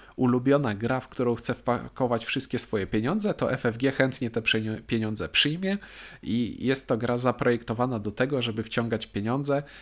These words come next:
i żeby z każdym dodatkiem dawać graczom nowe możliwości i dawać nowe questy.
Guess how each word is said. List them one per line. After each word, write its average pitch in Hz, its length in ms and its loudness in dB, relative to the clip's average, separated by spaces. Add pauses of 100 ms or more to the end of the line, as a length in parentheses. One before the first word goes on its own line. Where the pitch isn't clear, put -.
(120)
i 110 60 -4
żeby 117 180 2
z - 60 0
każdym 120 380 0
dodatkiem 113 600 -2 (420)
dawać 107 360 0
graczom 110 320 0
nowe 110 260 0
możliwości 107 880 -4
i 104 60 -6
dawać 110 360 0
nowe 104 240 0
questy. 92 540 -4